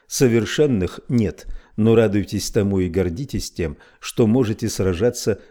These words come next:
в рядах воинов владыки, в первых рядах. Много вреда общему делу было причинено ложным осознанием своих несовершенств, осознанием – мешающим продвигаться вперед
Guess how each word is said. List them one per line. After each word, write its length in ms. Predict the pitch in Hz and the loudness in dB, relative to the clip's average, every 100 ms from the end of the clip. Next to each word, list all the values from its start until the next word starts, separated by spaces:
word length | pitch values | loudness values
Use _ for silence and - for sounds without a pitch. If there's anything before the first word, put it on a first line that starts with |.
| - | -6
в 120 | 98 | 2
рядах 420 | 117 98 110 - | 2 4 2 0
воинов 480 | 95 101 92 90 - | 2 2 2 -2 -6
владыки, 720 | 135 98 95 82 117 120 160 - _ _ | -6 -2 0 0 -2 -4 -10 -12 _ _
в 160 | - - | -10 2
первых 420 | 208 90 73 - | 2 2 -2 -8
рядах. 460 | 82 78 73 - _ - - | -8 -6 -10 -12 _ -20 -4
Много 420 | 101 123 139 95 | 4 6 6 4
вреда 340 | 90 98 87 92 | 2 2 2 2
общему 440 | 85 - - 87 | 0 -2 -4 -4
делу 300 | 82 90 80 | -2 -2 -2
было 240 | 80 85 78 | -2 -4 -4
причинено 680 | 90 82 98 85 87 120 - - | -6 -6 -6 -4 -2 -4 -6 -10
ложным 600 | - 117 127 98 107 113 - | 0 4 4 4 2 0 2
осознанием 840 | 113 - 101 82 98 120 90 85 | 0 2 -2 -2 -2 -2 -2 -4
своих 460 | - 104 92 95 - | -6 -4 -2 -4 -4
несовершенств, 960 | 98 - 87 85 - 139 123 - - _ - _ - | -6 -4 -4 -4 -4 -4 -4 -6 -16 _ -20 _ 0
осознанием – 920 | 117 - 107 82 117 143 82 69 71 _ - | 2 4 0 0 -2 -2 -4 -6 -12 _ -2
мешающим 840 | 113 117 - 131 123 107 - 104 | 2 2 4 2 2 -2 -2 -2
продвигаться 680 | 101 92 95 92 110 - 120 | -2 -2 -2 0 0 -2 -6
вперед 540 | - - 107 127 160 | -6 -4 0 0 -2